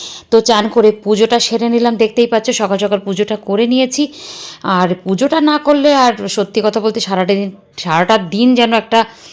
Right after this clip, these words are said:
উম, কেমন কেমন লাগে সেটা সবারই, তাই না? তো পুজোটা সারলাম, সেরে নেওয়ার পরে একটু খাওয়া দাওয়া করব, করে একটু বেরোবো। আর বেরোবো কোথায়, কি করব? দেখো, যেটা করি সেটা, আহ, মানে, সবসময় দেখানো সম্ভব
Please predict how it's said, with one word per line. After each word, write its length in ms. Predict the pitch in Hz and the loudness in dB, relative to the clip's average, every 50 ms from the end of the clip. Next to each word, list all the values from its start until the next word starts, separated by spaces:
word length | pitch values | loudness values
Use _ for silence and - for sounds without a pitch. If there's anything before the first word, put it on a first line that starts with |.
| - _ _ - | -20 _ _ -4
উম, 120 | 190 196 | -2 -2
কেমন 340 | 180 - 220 202 202 220 220 | 0 2 2 2 2 2 0
কেমন 240 | 190 220 208 208 196 | 0 2 2 2 2
লাগে 380 | 175 165 165 160 151 160 147 - | 2 2 2 0 -2 -4 -6 -6
সেটা 240 | - - 190 190 | -6 -6 -4 -4
সবারই, 440 | 180 - 220 220 208 226 233 196 170 170 - - - - - _ | -2 -2 0 0 0 0 0 -2 -2 -6 -8 -18 -20 -20 -10 _
তাই 160 | - 240 294 | 0 0 2
না? 180 | 311 339 285 - - - - - - | 2 0 0 -4 -8 -20 -12 -6 -6
তো 80 | 233 | -6
পুজোটা 500 | 226 - - 247 254 - 277 269 285 294 | -4 -4 -2 -2 0 0 0 0 0 0
সারলাম, 480 | 277 - 254 269 262 262 285 302 359 403 - | 0 0 0 0 2 2 2 0 0 -2 -8
সেরে 340 | - - - - 247 254 269 | -12 -8 -4 -2 0 2 2
নেওয়ার 260 | 269 269 269 277 277 | 2 2 2 2 0
পরে 280 | 254 269 269 262 294 302 302 - - - - - | 0 0 0 2 0 0 -2 -8 -20 -20 -10 -6
একটু 420 | - 190 196 196 - 262 269 262 - - | -4 -4 -2 -2 -2 -2 -2 -2 -4 -8
খাওয়া 260 | - - 196 190 202 208 | -4 0 2 4 4 4
দাওয়া 180 | 202 220 233 | 4 4 4
করব, 340 | 233 233 240 247 233 214 339 | 2 2 0 0 0 0 -4
করে 440 | - - - 226 247 285 269 214 214 - - | -4 -2 0 2 4 4 4 2 0 -2 -8
একটু 260 | - 185 185 - 214 | -10 -8 -6 -6 -6
বেরোবো। 500 | 160 156 185 180 175 180 160 160 156 147 - - - - - | 0 2 2 4 4 2 2 0 -2 -4 -4 -12 -20 -12 -6
আর 180 | - 175 185 | -4 -2 -2
বেরোবো 580 | 175 - - 196 202 214 262 285 - 294 311 320 | -2 0 2 2 4 6 6 6 6 4 4 4
কোথায়, 580 | 311 - - - 196 202 196 208 220 226 233 226 233 | 0 -4 -4 0 0 0 0 0 0 0 0 -2 -4
কি 100 | - 226 | -8 -10
করব? 480 | 220 - - 202 220 220 202 226 220 220 - - - - - - - | -8 -4 0 0 0 2 2 2 2 0 -2 -10 -20 -20 -18 -6 -2
দেখো, 220 | - 330 320 277 226 - - | 0 2 4 2 2 2 2
যেটা 260 | - 220 226 269 294 | 2 2 4 4 2
করি 400 | 294 - 233 254 269 302 359 - - _ _ - | -2 0 0 0 0 0 -2 -4 -6 _ _ -10
সেটা, 440 | - - 254 240 240 240 233 226 - - - | -4 -2 -2 0 2 2 2 2 0 -2 -6
আহ, 320 | - 208 202 208 202 190 190 | -2 0 2 4 4 4 4
মানে, 380 | 190 190 190 196 196 190 190 | 2 2 2 0 0 0 -2
সবসময় 520 | 190 - - - 214 - - 285 277 294 254 | -4 -4 -4 -4 -4 -2 0 2 2 4 4
দেখানো 320 | 208 190 185 220 226 240 | 4 2 0 0 -2 -2
সম্ভব 360 | 233 - 196 190 190 190 208 | -2 -2 0 0 2 2 0